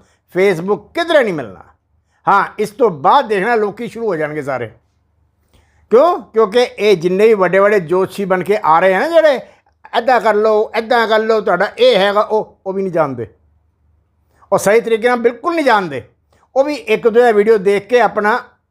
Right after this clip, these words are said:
ਕੰਮ ਚਲਾ ਰਹੇ ਆ। ਲੋਕਾਂ ਨੂੰ ਫਿਰ ਮੂਰਖ ਬਣਾ ਰਹੇ ਆ, ਲੋਕੀ ਮੂਰਖ ਬਣ ਰਹੇ ਆ। ਲਓ ਜੀ, ਇਹ ਮੈਂ ਤੁਹਾਨੂੰ ਉਪਾਅ ਦੱਸਣ ਲੱਗਾ। ਕੋਈ ਵੱਡਾ ਉਪਾਅ ਨਹੀਂ ਹੈ, ਬਹੁਤ ਹਲਕਾ ਜਿਹਾ ਉਪਾਅ ਹੈ, ਰੋਜ਼ਮਰਰਾ ਦਾ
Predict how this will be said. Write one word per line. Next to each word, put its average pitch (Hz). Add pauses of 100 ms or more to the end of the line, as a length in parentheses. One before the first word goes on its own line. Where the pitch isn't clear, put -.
(140)
ਕੰਮ 190
ਚਲਾ 170
ਰਹੇ 101
ਆ। 87 (1300)
ਲੋਕਾਂ 202
ਨੂੰ 214
ਫਿਰ 240
ਮੂਰਖ 202
ਬਣਾ 180
ਰਹੇ 135
ਆ, 170
ਲੋਕੀ 202
ਮੂਰਖ 240
ਬਣ 285
ਰਹੇ 175
ਆ। 98 (2250)
ਲਓ 220
ਜੀ, 254
ਇਹ 247
ਮੈਂ 240
ਤੁਹਾਨੂੰ 233
ਉਪਾਅ 196
ਦੱਸਣ 190
ਲੱਗਾ। 190
ਕੋਈ 233
ਵੱਡਾ 160
ਉਪਾਅ 214
ਨਹੀਂ 277
ਹੈ, 285
ਬਹੁਤ 277 (100)
ਹਲਕਾ 262
ਜਿਹਾ 247
ਉਪਾਅ 190
ਹੈ, 143
ਰੋਜ਼ਮਰਰਾ 214
ਦਾ 220